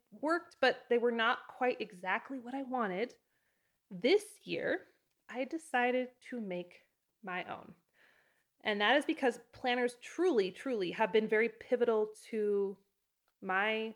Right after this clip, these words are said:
I don't know what you call it, success as a homesteader, my advancement as a homesteader, my organization as a homesteader.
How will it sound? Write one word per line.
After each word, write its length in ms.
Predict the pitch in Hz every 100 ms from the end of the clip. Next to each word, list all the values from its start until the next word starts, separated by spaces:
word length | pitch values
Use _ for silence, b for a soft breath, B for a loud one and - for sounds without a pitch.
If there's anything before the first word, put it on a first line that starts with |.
| - _ 175
I 40 |
don't 100 | 202
know 60 | 208
what 120 | 185
you 60 | -
call 180 | 196 226
it, 80 |
success 480 | 220 220 - 330 262 - -
as 100 | 196
a 60 |
homesteader, 560 | 214 294 - 185 165 175 -
my 320 | 208 208 208 b b -
advancement 540 | 190 220 320 - 233
as 100 | 196
a 60 | 190
homesteader, 460 | 196 180 180 170
my 160 | 180 196
organization 640 | 220 233 226 208 277 -
as 140 | 214 185
a 40 |
homesteader. 600 | 185 180 180 165 - 170